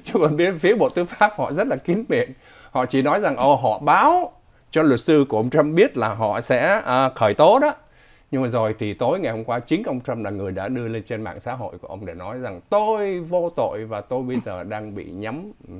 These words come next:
tấn công." Ở tại, à, Alabama,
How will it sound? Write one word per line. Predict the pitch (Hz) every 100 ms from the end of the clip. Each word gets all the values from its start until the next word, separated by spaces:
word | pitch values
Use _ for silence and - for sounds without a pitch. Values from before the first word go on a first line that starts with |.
| -
tấn | 123 165
công." | 120 98 - - - - - - -
Ở | 117 131 151
tại, | 165 156 139 151
à, | 151 151 156 -
Alabama, | 202 226 220 208 214 214 202 202